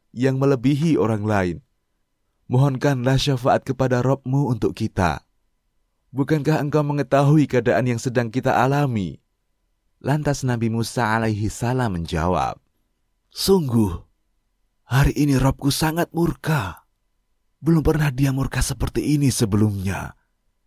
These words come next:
dan dia tidak akan murka seperti ini lagi setelahnya. Sungguh,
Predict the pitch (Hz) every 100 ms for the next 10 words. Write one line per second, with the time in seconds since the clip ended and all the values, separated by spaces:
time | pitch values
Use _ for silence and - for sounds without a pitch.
0 | _ _ _ 117 113 107 110 101 107 -
1 | 143 - - 139 135 127 127 - 131 135
2 | 139 127 139 139 131 120 127 139 - 95
3 | 87 82 90 80 62 - _ _ _ _
4 | _ _ _ _ - 113 98 90 85